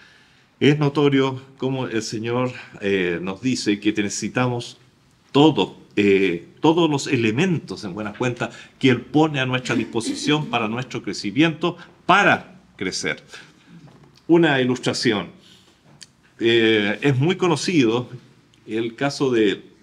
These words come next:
algunos deportistas. Por ejemplo, se habla del brazo de tenista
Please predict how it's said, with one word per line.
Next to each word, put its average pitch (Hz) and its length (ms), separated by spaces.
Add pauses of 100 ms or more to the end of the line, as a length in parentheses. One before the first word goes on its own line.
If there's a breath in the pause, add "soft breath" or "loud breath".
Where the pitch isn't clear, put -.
algunos 120 400
deportistas. - 1000 (480 loud breath)
Por - 160
ejemplo, 139 600
se - 160
habla 139 260
del 113 160
brazo 123 440
de 110 100
tenista 127 680